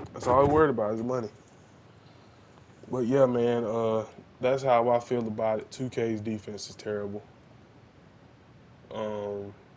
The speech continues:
if you think it's good, comment down below. I don't know what in your right mind think that's good, but, you know, it's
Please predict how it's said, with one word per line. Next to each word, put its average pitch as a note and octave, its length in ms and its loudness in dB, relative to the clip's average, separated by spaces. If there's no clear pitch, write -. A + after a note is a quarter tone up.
if G#2+ 160 -14
you A2+ 80 -6
think B2 240 -2
it's A#2+ 120 -4
good, B2 420 2
comment A2+ 340 -6
down A#2+ 260 -4
below. A#2 500 -4
I G2+ 80 -6
don't G#2+ 380 -12
know G#2+ 120 -8
what G#2 140 -4
in G#2+ 160 -12
your G#2 100 -10
right A2 300 -6
mind G#2+ 260 -8
think G#2+ 180 -10
that's G2+ 220 -12
good, C3+ 420 2
but, A#2 200 -8
you G#2 120 -10
know, A2 260 -6
it's G#2+ 220 -12